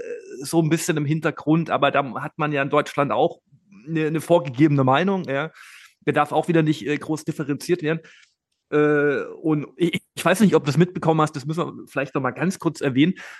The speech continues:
Ähm, in, in der A R D war das, in, in, ich glaub, Tages-, Tagesschau oder Tagesthemen, äh, da hatte eine, eine, eine Journalistin, äh,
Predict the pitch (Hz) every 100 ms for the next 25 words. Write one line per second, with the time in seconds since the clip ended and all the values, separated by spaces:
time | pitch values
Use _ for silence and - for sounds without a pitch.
0 | - 143 147 143 147 143 139 139 - 156
1 | 143 147 143 143 135 135 131 165 165 135
2 | 170 - 151 143 - 143 139 139 - 135
3 | 160 160 - - - - 147 165 165 165
4 | 165 147 135 170 - 165 165 160 135 143
5 | 131 147 160 143 139 139 139 139 131 147
6 | - 151 139 151 - 165 160 156 123 143
7 | 139